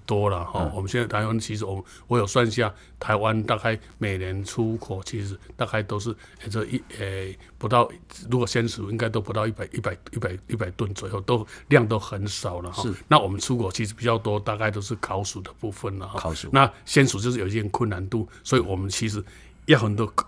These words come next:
Speaker 1: 要，要很多克服，
Speaker 2: 挑战还是很多的。
Speaker 1: 要很多挑战，因为我，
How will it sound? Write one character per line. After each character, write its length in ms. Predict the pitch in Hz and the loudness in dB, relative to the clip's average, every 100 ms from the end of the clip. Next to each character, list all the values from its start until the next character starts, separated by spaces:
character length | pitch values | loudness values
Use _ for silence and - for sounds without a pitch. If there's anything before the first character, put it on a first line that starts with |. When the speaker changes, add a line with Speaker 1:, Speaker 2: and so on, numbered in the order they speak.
| - | 2
Speaker 1:
要， 240 | 127 110 - | 2 2 -2
要 100 | 127 | 0
很 180 | 98 98 | 0 -2
多 160 | 110 - | -4 -2
克 120 | - | 0
服， 60 | 117 | 2
Speaker 2:
挑 60 | |
战 180 | 98 120 | 4 4
还 140 | 98 92 | 6 4
是 180 | - | 2
很 140 | - 104 | 2 2
多 100 | 113 | 2
的。 80 | - | 2
Speaker 1:
要 60 | |
很 100 | 90 | -2
多 120 | 107 | -2
挑 0 | |
战， 80 | 107 | 0
因 60 | 131 | 2
为 60 | |
我， 240 | 143 101 | 2 0